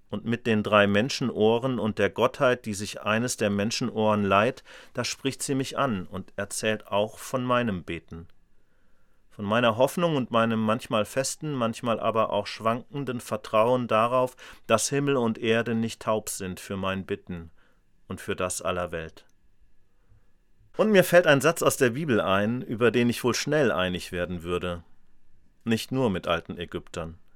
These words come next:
Der das Ohr geschaffen hat, sollte der nicht hören? Merkwürdig, wie mich ein Stück Stein über dreitausend Jahre hinweg mit einem anderen Menschen verbindet.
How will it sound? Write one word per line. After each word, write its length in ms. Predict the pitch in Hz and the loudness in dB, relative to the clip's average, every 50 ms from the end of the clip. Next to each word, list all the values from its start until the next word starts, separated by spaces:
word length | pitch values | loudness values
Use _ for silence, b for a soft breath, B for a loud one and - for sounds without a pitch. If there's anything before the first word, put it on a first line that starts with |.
| - - - - - - _ - _ - - - - - _ _ _ _ _ - _ _ - - - | -20 -20 -20 -20 -20 -20 _ -20 _ -20 -20 -20 -20 -20 _ _ _ _ _ -20 _ _ -20 -8 -2
Der 140 | 120 127 135 | 0 0 2
das 280 | 131 117 - - - | 0 0 -2 -6 -4
Ohr 220 | - 135 180 196 139 | -2 0 0 2 0
geschaffen 520 | 104 - - - 95 87 - - 85 82 | 0 -2 0 -2 -2 -2 -4 -8 -12 -10
hat, 300 | 90 85 - - - - _ _ _ _ _ - - _ - - - - - - _ _ - | -10 -12 -12 -12 -18 -20 _ _ _ _ _ -20 -20 _ -20 -20 -20 -20 -20 -20 _ _ -16
sollte 360 | - - 117 117 - 117 95 | -10 -6 -6 -6 -6 -6 -6
der 260 | - 101 107 123 139 | -2 0 2 2 2
nicht 320 | 143 135 - - - - | 0 -2 -4 -6 -12 -10
hören? 400 | - 98 95 98 104 123 135 139 - - - - - - - - - - - - - - - - - _ - - - - - _ _ _ - _ - - - - - - - - - - - - - - - - | -6 -4 -4 -4 -4 -6 -8 -12 -14 -18 -20 -20 -20 -20 -20 -20 -20 -20 -20 -20 -20 -20 -20 -20 -20 _ -20 -20 -20 -20 -20 _ _ _ -20 _ -20 -20 -20 -20 -20 -20 -20 -20 -20 -20 -20 -20 -20 -20 -8 0
Merkwürdig, 600 | 120 127 127 - - 107 101 98 95 - - B B B B B B B | 0 0 0 2 2 2 2 2 2 -4 -6 B B B B B B B
wie 80 | - 117 | -2 0
mich 240 | 120 120 - - - | 0 0 0 0 0
ein 140 | 123 120 117 | 2 2 2
Stück 280 | - - - 123 - | -2 -2 -2 -2 -2
Stein 400 | - - - 131 123 135 156 180 | -2 2 4 6 6 6 4 2
über 200 | 165 139 135 127 | 0 2 2 2
dreitausend 760 | - - 120 120 135 151 - 147 151 139 135 135 139 117 - | 2 4 4 6 6 4 4 4 4 4 4 4 -2 -4 0
Jahre 420 | 123 117 110 113 123 135 135 139 147 | 4 6 6 8 8 6 4 2 -2
hinweg 520 | 123 131 123 117 101 107 117 - - - | -2 0 -2 0 2 0 0 0 0 -4
mit 240 | 139 127 117 - - | -2 -2 -2 0 0
einem 260 | 113 113 113 113 110 | 0 0 0 0 0
anderen 420 | - 113 117 131 127 117 120 117 113 | 0 0 0 2 2 2 2 2 2
Menschen 360 | 110 107 113 - - 101 - | 2 2 0 -2 -4 -6 -4
verbindet. 680 | - 92 85 - 90 87 87 85 90 - - - - | -4 -6 -6 -4 -4 -6 -4 -6 -6 -8 -10 -20 -20